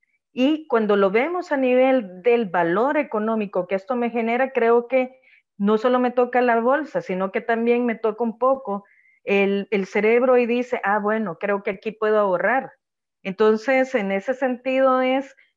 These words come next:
nosotros hablábamos dentro de la mesa cómo reducir el plástico, principalmente en el sector del mercado. Y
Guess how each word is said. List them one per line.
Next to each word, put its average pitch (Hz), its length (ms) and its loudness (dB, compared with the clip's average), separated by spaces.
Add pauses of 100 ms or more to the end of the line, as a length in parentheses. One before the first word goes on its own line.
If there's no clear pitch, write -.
(100)
nosotros 233 460 -2
hablábamos 247 540 2
dentro 202 360 -2
de 190 120 2
la 180 140 0
mesa 214 580 -4 (260)
cómo 233 260 0
reducir 247 880 2
el 170 200 -4
plástico, 233 640 -4 (420)
principalmente 220 840 0
en 240 100 2
el 220 100 0
sector 214 420 -2
del 226 160 0
mercado. 285 600 -4 (640)
Y 294 300 2